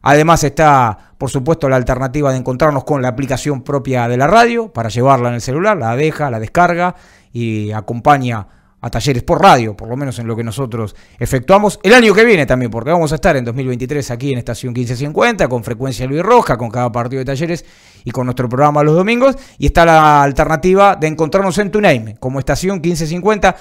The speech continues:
Allí sí tiene que marcar las coordenadas de la radio, el uno cinco cinco cero, para localizarnos. Y además caster punto F M, que se suma, como siempre, a la opción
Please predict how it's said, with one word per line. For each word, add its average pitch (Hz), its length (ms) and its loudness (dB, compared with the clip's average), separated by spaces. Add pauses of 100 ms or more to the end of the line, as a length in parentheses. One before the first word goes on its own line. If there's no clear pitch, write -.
(120)
Allí 131 240 0
sí 151 100 0
tiene 156 160 -2
que 143 120 2
marcar 147 280 2
las 139 140 2
coordenadas 139 480 0
de 139 80 0
la 151 100 2
radio, 185 520 0
el 123 320 -6
uno 147 240 -6
cinco 131 340 -8
cinco 139 260 -8
cero, 165 320 -2 (360)
para 123 180 0
localizarnos. 247 720 2 (300)
Y 170 160 6
además 214 520 6
caster 175 440 2
punto 185 340 -2
F 170 300 2
M, 233 240 0
que 202 100 2
se 160 160 -2
suma, 185 580 0
como 139 240 -6
siempre, 160 360 -2
a 147 40 2
la 139 80 2
opción 160 440 -4